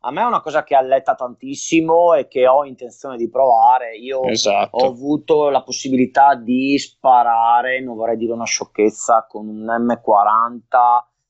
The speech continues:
Speaker 1: preparato appunto per il laser tag,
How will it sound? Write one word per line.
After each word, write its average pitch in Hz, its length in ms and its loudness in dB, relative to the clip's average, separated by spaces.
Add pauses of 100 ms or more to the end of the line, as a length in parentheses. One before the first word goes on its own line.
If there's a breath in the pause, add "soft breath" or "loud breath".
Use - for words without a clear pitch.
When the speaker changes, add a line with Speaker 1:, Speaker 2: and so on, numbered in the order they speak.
Speaker 1:
preparato 101 560 -6
appunto 101 400 -18
per 98 140 -14
il 101 120 -6
laser 110 440 -2
tag, 110 600 0